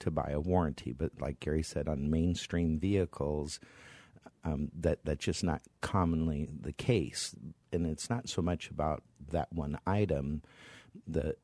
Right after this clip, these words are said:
your job as a consumer, I, I think this is what people are trying to do, is, is get the best deal possible for themselves.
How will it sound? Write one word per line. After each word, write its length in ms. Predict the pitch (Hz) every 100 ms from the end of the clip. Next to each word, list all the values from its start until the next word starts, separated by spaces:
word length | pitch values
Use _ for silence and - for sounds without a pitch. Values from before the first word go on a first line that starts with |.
| -
your 300 | 82 98 110
job 360 | 92 82 82 82
as 120 | 80
a 40 | 73
consumer, 840 | - 71 - 127 113 78 78 82 80 - _ _ _ _ - _ -
I, 100 | - -
I 40 |
think 360 | - 120 113 101
this 240 | 87 -
is 80 | 78
what 140 | 87 -
people 300 | 87 - 76
are 100 | 73
trying 340 | - 110 120
to 100 | 104
do, 400 | 78 73 67 78 85 -
is, 160 | 92 80
is 220 | 82 76
get 180 | 87 -
the 80 |
best 400 | 71 - 78 -
deal 200 | - 87
possible 800 | 80 - 90 - 82 78 76 82 87
for 180 | - 85
themselves. 680 | 80 80 - 71 - -